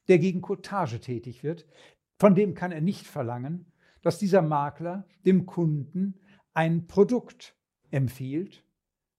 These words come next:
ohne dass er dafür Cottage erwarten kann. Es kommt aber auch auf den Punkt an, dass die Kammer so umfassende Informationen, äh, verlangt,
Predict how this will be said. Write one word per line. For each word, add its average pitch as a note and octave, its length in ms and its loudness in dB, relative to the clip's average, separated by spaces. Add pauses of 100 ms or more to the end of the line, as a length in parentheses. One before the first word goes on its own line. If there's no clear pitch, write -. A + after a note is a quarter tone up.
(380)
ohne E3 340 8
dass D3 200 -6
er E3 120 -10
dafür C#3 340 -8
Cottage C3 460 -8
erwarten E3+ 500 -6
kann. - 240 -20 (2000)
Es F#3 160 2
kommt D4+ 240 4
aber F#3 220 0
auch F3 280 -6 (960)
auf E3+ 220 6
den F3+ 180 0
Punkt G3 320 0
an, F#3 220 -4
dass F3+ 180 -4
die G3 120 -8
Kammer F#3 520 -4 (360)
so E3 280 6
umfassende D#3 640 -2
Informationen, B2 1000 -8
äh, B2 380 -10 (880)
verlangt, B2+ 680 -2